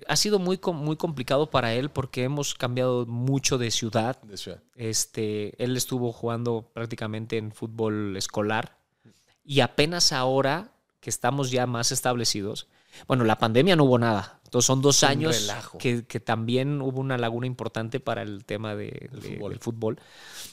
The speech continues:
Speaker 1: Este, apenas, eh, lo pude meter a un equipo ya más, más profesional, donde entrenan todos los días y entonces se nota ese,
Speaker 2: El cambio de
Speaker 1: ese,
Speaker 2: nivel.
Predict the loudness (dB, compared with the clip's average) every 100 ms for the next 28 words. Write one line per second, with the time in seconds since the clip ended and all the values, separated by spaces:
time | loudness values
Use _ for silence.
0 | _ _ _ 2 4 4 2 0 0 -2
1 | 4 4 6 2 0 -2 -6 -4 -2 -2
2 | 0 0 -2 -4 -4 -4 2 4 4 2
3 | 0 0 0 -2 -4 -6 -6 -4 -4 -4
4 | -4 -4 -4 -6 -8 -6 -6 -2 0 2
5 | 0 -4 _ _ -4 -2 -2 -4 -4 2
6 | 6 8 6 4 0 -2 -2 -2 -2 -6
7 | -8 -16 _ _ _ -2 -2 -2 -4 0
8 | 0 0 -2 -4 -2 -4 -2 0 0 -2
9 | -4 -2 0 2 0 0 -4 -6 -8